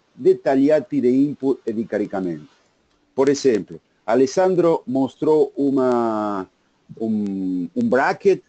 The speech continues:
che egli già conosce, egli già conosce,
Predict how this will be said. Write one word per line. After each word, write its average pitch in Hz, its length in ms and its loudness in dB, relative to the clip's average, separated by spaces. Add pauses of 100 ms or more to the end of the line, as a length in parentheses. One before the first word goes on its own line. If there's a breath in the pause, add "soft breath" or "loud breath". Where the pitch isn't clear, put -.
(420)
che 151 280 -2
egli 202 380 2 (160)
già - 300 -4
conosce, 185 720 0 (340)
egli 151 220 -2
già 147 160 -2
conosce, 180 640 -2